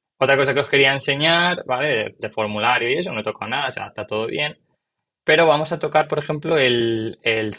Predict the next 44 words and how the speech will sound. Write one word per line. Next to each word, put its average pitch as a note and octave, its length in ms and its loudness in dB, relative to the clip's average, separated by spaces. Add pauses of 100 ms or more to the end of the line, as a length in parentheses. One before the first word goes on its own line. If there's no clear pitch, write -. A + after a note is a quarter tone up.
(100)
la A#2+ 180 -2
section G2+ 400 -4
esta G2+ 220 -8
que G2+ 80 -6
yo G2+ 80 -6
he G2 40 -10
puesto, G2 560 -12
que G#2 100 -10
he - 20 -10
puesto G2+ 240 -12
por G#2+ 100 -4
aquí. D3+ 340 -4 (220)
Y G#2+ 160 -10
le G2+ 140 -4
vamos A2+ 260 -2
a A#2+ 40 0
añadir, A#2 760 -2
eh, G2+ 560 -4
un B2 180 -8
color A#2+ 300 0
de A#2+ 80 -2
fondo G#3 420 -6 (300)
y A2+ 100 -4
le G#2 100 0
vamos A2 260 -2
a A2+ 40 -6
añadir A2 340 -6
un G#2 120 -8
borde. - 280 -14 (2750)
Vamos G2 260 -4
a F#2+ 200 -4
añadir F#2 280 -8
por - 120 -12
aquí G#2+ 140 -8
la A#2+ 100 -2
section. G3 500 -8 (1300)
Y C3+ 240 0
le A#2+ 120 2
vamos A2+ 220 0
a A2+ 40 -4
añadir A2 520 -2
un G2 300 -12
background B2 440 -4
color. F#3 420 -2